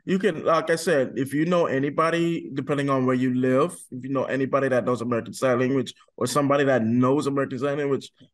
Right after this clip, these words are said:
I suggest you get to them, get in contact with the people there. Um, there is a website, I believe it's called A S L T A. I think it's, it's American, it's something with A S L T A as a teacher association.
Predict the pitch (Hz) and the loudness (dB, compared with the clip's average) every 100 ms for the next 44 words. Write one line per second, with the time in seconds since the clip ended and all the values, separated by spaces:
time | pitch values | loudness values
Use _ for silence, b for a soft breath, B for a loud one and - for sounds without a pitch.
0 | - 131 147 135 143 135 139 - 131 - | -6 -4 -4 0 0 0 -6 -2 -4 -4
1 | 123 98 135 120 92 - 117 80 143 139 | -10 -2 -2 -2 -6 -4 -4 -4 -6 -4
2 | 120 98 113 117 117 113 110 - _ _ | -4 -6 -8 -10 -8 -4 -4 -6 _ _
3 | _ _ _ - 131 135 131 135 131 151 | _ _ _ -4 0 2 2 0 0 2
4 | 165 165 202 196 151 139 147 147 - 151 | 2 6 4 6 4 4 4 2 0 0
5 | 139 135 123 135 139 147 147 139 131 - | 2 2 -2 -4 -4 -4 -2 -4 -6 -16
6 | b b - 151 151 - 160 156 - 147 | b b -2 -2 -2 0 2 4 4 4
7 | 143 139 - 143 139 - 143 - 139 135 | 4 0 0 0 0 -4 -6 0 2 2
8 | - 127 147 131 123 127 - b b - | -2 -4 -4 -2 -2 -4 -18 b b -8
9 | 156 165 135 139 147 147 - 185 - 208 | 0 2 4 4 2 2 0 -2 -2 -2
10 | 190 185 151 147 139 139 143 139 131 147 | 0 0 -2 2 4 4 2 -2 -2 -2
11 | 131 135 117 123 123 - 151 131 110 127 | 0 0 0 -2 -6 -8 -4 -2 0 0
12 | 131 120 120 185 190 | 0 -2 -2 -4 -4